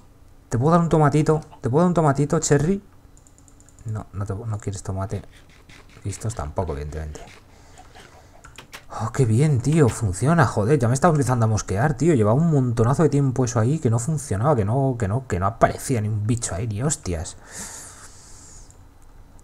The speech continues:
Vale, entonces, lo que un-, lo único que de momento me va a tocar hacer esto a manubrio. A ver.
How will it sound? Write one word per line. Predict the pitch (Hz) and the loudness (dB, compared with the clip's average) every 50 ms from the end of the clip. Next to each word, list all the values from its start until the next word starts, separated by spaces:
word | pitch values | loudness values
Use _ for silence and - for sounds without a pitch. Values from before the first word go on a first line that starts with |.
| - - - - | -6 -6 -4 -2
Vale, | 147 127 110 98 | 2 2 4 4
entonces, | 95 98 - 120 104 - - 95 - | 2 2 2 2 2 2 -2 -4 -4
lo | 143 135 123 120 | -4 -2 -2 0
que | 113 131 147 | 2 2 2
un-, | 165 180 185 165 143 | 2 2 0 0 0
lo | 135 | 0
único | 156 175 180 185 175 | 0 0 0 0 2
que | 160 | 2
de | 143 127 | 2 4
momento | 120 123 123 143 160 175 170 151 - 151 | 2 2 2 2 2 2 0 2 2 2
me | 143 123 | 4 4
va | 120 123 | 2 2
a | |
tocar | 123 131 127 131 135 139 139 - - - - - - - - | 2 0 2 2 2 2 0 -4 -12 -20 -20 -20 -20 -10 -6
hacer | - 113 113 - - 113 113 | -4 -4 -2 -2 -2 0 0
esto | 120 117 - - - 156 160 160 - - - - - | -2 -2 -4 0 2 2 2 2 0 -6 -14 -4 -2
a | 113 107 | 0 0
manubrio. | 98 95 92 98 101 101 90 87 87 85 85 78 78 - - - - - - - - - - - - - - - - - - - - - - - - - - - - - - - - - - - - - - - - - - | 2 0 0 0 0 -2 -2 -2 -2 -4 -4 -6 -8 -10 -14 -18 -20 -20 -20 -20 -20 -20 -20 -20 -20 -20 -20 -20 -20 -20 -20 -20 -20 -20 -20 -20 -20 -20 -20 -20 -20 -20 -20 -20 -20 -20 -20 -20 -20 -20 -20 -20 -20 -8 -4
A | 95 92 92 | -2 -2 -2
ver. | 92 90 87 - | -2 -4 -6 -8